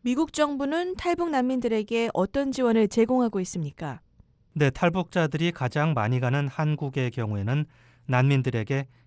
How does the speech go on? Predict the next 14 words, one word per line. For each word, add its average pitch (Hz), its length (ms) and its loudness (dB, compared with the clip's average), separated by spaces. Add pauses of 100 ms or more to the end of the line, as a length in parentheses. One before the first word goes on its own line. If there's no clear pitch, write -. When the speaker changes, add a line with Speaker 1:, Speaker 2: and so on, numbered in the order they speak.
Speaker 2:
일시불로 127 720 -2 (240)
일정에게 131 720 0
정착금을 127 760 -2
제공하고 113 480 -4
있지만 143 360 -4 (520)
미국 139 300 0
정부는 143 480 0 (260)
탈북 165 400 0
난민 113 360 0
등 151 240 -2 (120)
난민들에게 123 840 -2 (340)
직접적인 143 760 -2
재정 123 340 -2
지원을 110 380 -4